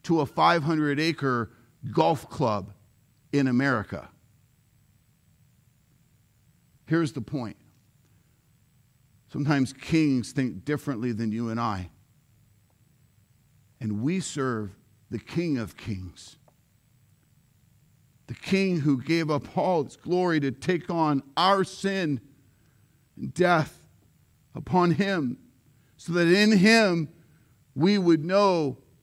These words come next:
what glory in life is. While others have been hailed king, there is only one King of Kings and Lord of Lords.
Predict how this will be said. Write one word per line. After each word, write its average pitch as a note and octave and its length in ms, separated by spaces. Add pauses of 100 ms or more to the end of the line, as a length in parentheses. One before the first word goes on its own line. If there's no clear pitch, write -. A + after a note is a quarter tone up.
(240)
what C#3 260
glory E3+ 580
in C#3+ 140
life E3 380
is. C#3+ 480 (2500)
While C3+ 180
others D#3 300
have C#3 120
been C3+ 160
hailed D3 460
king, D3 500 (1120)
there B2+ 160
is C#3 120
only E3 240
one D#3+ 440
King D#3+ 400
of A#2 200
Kings F#2+ 560 (680)
and A#2+ 200
Lord D#3+ 300
of B2+ 140
Lords. B2+ 640